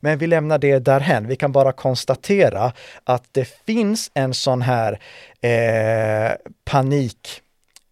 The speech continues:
eh, efterfrågan på åldersverifieringslösningar på nätet.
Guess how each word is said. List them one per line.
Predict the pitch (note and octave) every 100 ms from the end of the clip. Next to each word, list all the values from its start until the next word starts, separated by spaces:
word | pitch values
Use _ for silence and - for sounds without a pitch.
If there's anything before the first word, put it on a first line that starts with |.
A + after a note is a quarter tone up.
| -
eh, | - - - - A1+ - - -
efterfrågan | D#3 - D3+ - D#3+ E3 C#3+ B2+ A2+
på | - B2+ -
åldersverifieringslösningar | B2+ A2 A#2 - A#2+ A#2 B2 A#2 A2 A#2 - C3 C3 - A#2 G#2 G#2 - - _ _ _ _ _ - -
på | D3 C3
nätet. | A2 A#2+ - - - -